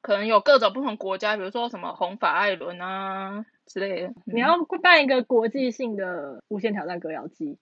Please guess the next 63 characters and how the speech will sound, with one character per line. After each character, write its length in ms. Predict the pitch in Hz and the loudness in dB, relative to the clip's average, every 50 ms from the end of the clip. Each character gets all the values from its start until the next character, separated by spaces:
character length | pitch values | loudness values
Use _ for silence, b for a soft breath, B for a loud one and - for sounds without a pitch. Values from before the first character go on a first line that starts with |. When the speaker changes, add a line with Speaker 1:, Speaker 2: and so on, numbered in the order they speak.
| - | -12
Speaker 2:
差 140 | - - 269 | -6 -2 2
不 40 | 269 | 4
多 60 | 262 | 6
要 160 | 262 254 262 | 6 6 4
烧 380 | 262 - 269 269 226 226 233 233 | 2 0 4 6 6 8 6 6
五 300 | - 196 220 190 165 185 | 4 0 -4 -4 -4 -2
亿 140 | 196 196 175 | -2 -2 -2
吧。 120 | - 156 - - - - | 0 0 0 0 0 -2
Speaker 1:
五 100 | 196 185 | -6 -4
亿 140 | 226 277 311 | -2 -2 0
够 220 | - 320 285 254 | 6 6 6 6
吗？ 240 | 233 226 208 208 233 - | 8 6 6 4 4 0
Speaker 2:
可 120 | - 220 | -6 -8
能 100 | 208 208 | -6 -4
不 80 | 196 214 | -4 -6
够 220 | 202 - 240 226 | -4 -2 0 0
哦。 400 | 202 165 147 - - 156 175 180 - | 0 -2 -2 -6 -8 -10 -12 -12 -6
Speaker 1:
这 140 | - 247 233 | -2 -2 -2
是 140 | 226 - 226 | -2 -2 -4
一 20 | |
个 80 | 208 208 | -2 0
梦 220 | 220 220 202 214 | 0 0 0 0
想 80 | 214 170 | -4 -6
的 60 | 185 | -2
话， 120 | 202 180 165 | 0 0 0
我 40 | 175 | 0
可 140 | - 190 180 | -2 -4 -6
以 40 | 190 | -6
去 160 | - 196 190 | -6 -8 -8
实 200 | - - - - | -8 -10 -14 -14
现。 300 | - - - - - 208 _ _ b b b b b b b b b b _ _ _ | -14 -10 -10 -10 -10 -10 _ _ b b b b b b b b b b _ _ _
这 120 | - 392 | -2 0
个 80 | 359 339 | 2 4
算 180 | 311 349 320 320 | 6 6 4 4
是 160 | 330 320 302 | 4 0 0
一 60 | 254 | 4
个 480 | 247 240 240 233 233 233 226 226 226 - | 4 4 6 6 6 6 6 4 2 -2
可 120 | - 208 | -8 -6
能 100 | 196 202 | -4 -2
有 160 | 214 208 190 190 | 0 0 0 0
钱 160 | - 220 202 | -2 -4 -4
也 80 | 202 | -4
不 100 | 190 220 | -4 -6
一 80 | 247 208 | -6 -6
定 160 | 202 208 226 | -4 -4 -2
做 140 | - 220 190 | 0 0 0
得 60 | 180 | 2
到 140 | 180 185 170 | 2 2 0
的 60 | 185 | 0
事 140 | 185 - 185 | -2 -6 -8
情， 260 | - - - - 202 | -8 -10 -12 -6 0
但 360 | 196 190 185 185 185 190 - _ - | 2 2 4 2 0 -4 -10 _ -10
Speaker 2:
对 100 | 214 196 | -8 -8
啊， 200 | 165 143 - - 180 _ | -8 -10 -12 -16 -20 _
可 140 | - - 208 | -12 -8 -8
以 40 | 185 | -8
试 160 | 175 - 202 | -6 -8 -8
试 160 | 185 - 185 | -4 -4 -4
看， 280 | 185 - 202 160 156 165 | -4 -4 -6 -6 -6 -6
有 160 | 175 165 175 | -6 -6 -6
钱 200 | - - 165 175 | -6 -6 -6 -4
至 120 | 175 196 220 | -4 -4 -4
少 180 | 196 143 165 | -4 -6 -8